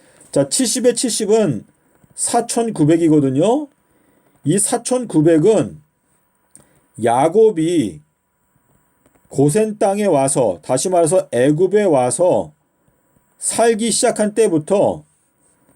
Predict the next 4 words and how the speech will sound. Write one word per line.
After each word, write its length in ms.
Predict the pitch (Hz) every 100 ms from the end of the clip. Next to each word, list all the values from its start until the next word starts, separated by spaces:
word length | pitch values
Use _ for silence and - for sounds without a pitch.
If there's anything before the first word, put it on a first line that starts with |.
| _
새 460 | - - 254 262 233
예루살렘이 720 | 170 185 196 196 190 190 202
내려오는 560 | 165 147 170 175 175 160
때까지가 840 | 220 - 185 143 127 180 117 82